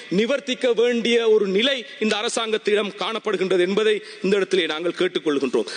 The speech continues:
அதே போன்றுதான் இந்த வரவு செலவு திட்டத்தை, அ, குறிப்பாக வரவு செலவு திட்ட உரையிலே, அ, ஜனாதிபதி அவர்கள் இந்த எரிக்கப்பட்ட யாழ்ப்பாண நூலகம் பற்றி,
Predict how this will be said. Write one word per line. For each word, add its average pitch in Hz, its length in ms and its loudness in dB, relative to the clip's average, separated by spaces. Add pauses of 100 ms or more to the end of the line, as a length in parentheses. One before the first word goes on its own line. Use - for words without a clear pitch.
(100)
அதே 240 180 0
போன்றுதான் 262 500 -2
இந்த 233 260 0
வரவு 240 340 -4
செலவு 254 320 0
திட்டத்தை, 262 640 -4 (1040)
அ, 151 40 0 (560)
குறிப்பாக 240 500 -2 (280)
வரவு 208 240 0
செலவு 240 260 0
திட்ட - 260 -2
உரையிலே, 247 600 2 (360)
அ, 156 120 2
ஜனாதிபதி 254 680 -2
அவர்கள் 247 380 0
இந்த 220 280 2
எரிக்கப்பட்ட 277 680 -2
யாழ்ப்பாண 277 680 -2 (340)
நூலகம் 277 560 2
பற்றி, 262 440 -2